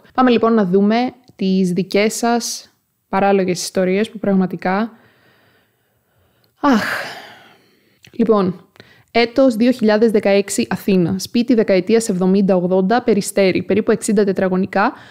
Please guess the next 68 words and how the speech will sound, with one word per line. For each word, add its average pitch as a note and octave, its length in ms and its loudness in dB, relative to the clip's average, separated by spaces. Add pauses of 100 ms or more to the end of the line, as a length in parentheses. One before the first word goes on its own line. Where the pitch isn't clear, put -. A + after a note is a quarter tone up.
(160)
και - 120 2
μπάνιο A#3 380 2
κάτω A#3+ 180 0
από B3 100 -4
τη G#3 60 -2
σκάλα A3 300 0
του A3 100 -6
κοινόχρηστου A3+ 460 0
διαδρόμου. F#3+ 600 0
Ωραία, F#3 240 0
ξεκινάει F3 360 -4
αυτό. F#3+ 260 -6 (320)
Μου G#3 100 0
είχαν B3 260 2
πει B3+ 100 0
ότι B3+ 160 2
αν A3+ 80 0
σκύψω B3 260 -2
λίγο A#3+ 140 2
το B3 100 -2
κεφάλι G#3 380 0
μου, B3 100 2
χωράω G#3+ 340 0
να A3+ 100 0
κάνω A3 220 0
όρθια - 540 -4 (1300)
μπάνιο. F#3 800 2 (360)
Και - 120 2
αυτό A3 220 0
προς C4 180 2
το A#3+ 100 0
παρόν, G#3 480 2
γιατί G#3+ 220 2
θα B3+ 140 0
έφτιαχναν A#3+ 460 2
μέσα A#3 220 0
στη B3+ 120 0
χρονιά G#3+ 340 0
το A3+ 100 -2
χώρο A3+ 360 2
που A#3 100 -2
ήταν G#3 200 -2
για A3 120 2
μπάνιο G#3+ 280 2
μέσα A3+ 200 0
στο A3+ 120 -4
σπίτι. G3+ 460 -4
Όταν C4+ 200 2
τους B3+ 140 0
είπα B3+ 160 0
ότι B3 80 0
θα A#3 80 -2
πρέπει G#3+ 200 0
ουσιαστικά G3 420 -2
να G3 80 0
βγαίνω F#3+ 220 0
από F#3+ 80 -2
το F3+ 60 -2
διαμέρισμα F3+ 420 -2
για F3+ 100 -2
να F3+ 60 -6
πάω F#3 160 -4
στο F#3 140 -4
μπάνιο F#3 300 2
μου, A#3 120 0
είπαν: B3 260 0
«Μην D4+ 160 2
ανησυχείς. G3 460 -2